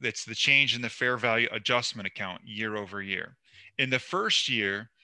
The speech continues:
there was no January, or sorry, there was no December thirty-first, two thousand eighteen balance. There was no balance because they weren't acquired until January first, two thousand,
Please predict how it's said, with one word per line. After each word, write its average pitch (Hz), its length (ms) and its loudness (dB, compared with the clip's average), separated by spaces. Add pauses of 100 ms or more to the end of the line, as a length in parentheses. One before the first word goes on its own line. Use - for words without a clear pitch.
(220)
there 131 140 0
was 151 380 4
no 135 520 2 (280)
January, 120 840 4
or 113 100 0
sorry, 107 380 2
there 120 120 0
was 143 220 2
no 143 100 2
December 127 480 0
thirty-first, 117 680 -4
two 135 200 -4
thousand 113 520 2
eighteen 123 640 0 (180)
balance. 110 420 2
There 113 120 -2
was 120 320 4
no 117 120 -2
balance 104 360 0
because 110 320 -4
they 107 100 0
weren't 113 280 -8
acquired 110 520 2
until 101 240 -8
January 101 380 -4
first, 98 340 -10
two 110 80 -8
thousand, 92 340 -6